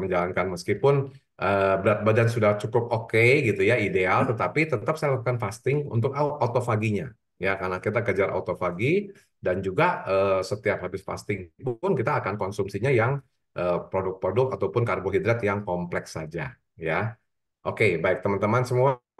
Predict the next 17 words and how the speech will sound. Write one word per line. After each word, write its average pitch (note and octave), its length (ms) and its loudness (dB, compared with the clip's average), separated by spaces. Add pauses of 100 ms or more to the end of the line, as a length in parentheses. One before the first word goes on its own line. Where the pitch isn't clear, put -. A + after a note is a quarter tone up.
(580)
kita D#3 320 4
perhatikan C3 400 4
juga A#2 320 4
untuk B2+ 240 2
yang A#2 160 4
masalah A2 480 0 (160)
lambung C3+ 480 2
atau F2+ 160 -2
mah, F2+ 320 0
hindari B2 400 4
makanan B2+ 480 2
yang C#3 160 2
merangsang B2 560 0
pencernaan C#3+ 720 0
ya, G2 160 2 (180)
seperti G#2 580 -4
cuka, G2+ 680 0